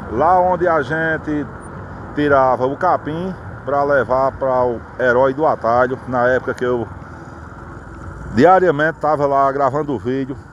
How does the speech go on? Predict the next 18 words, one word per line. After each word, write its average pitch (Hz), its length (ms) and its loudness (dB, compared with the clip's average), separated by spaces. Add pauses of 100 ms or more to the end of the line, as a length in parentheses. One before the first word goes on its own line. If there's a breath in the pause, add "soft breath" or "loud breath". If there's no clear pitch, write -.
(140)
e 139 80 -10
postando 123 500 -2
pra 127 220 0
vocês. 90 640 -6
Então 143 320 -6
a 147 80 0
gente 139 160 -4
tá 131 160 -4
iniciando 117 500 -4
esse 107 200 -6
vídeo 117 240 -2
aqui 160 360 0 (480 loud breath)
e 127 120 0
vamos 131 340 0
finalizar 131 580 0
lá. 85 240 0 (200)
Hoje, 170 340 2
domingão, 143 680 0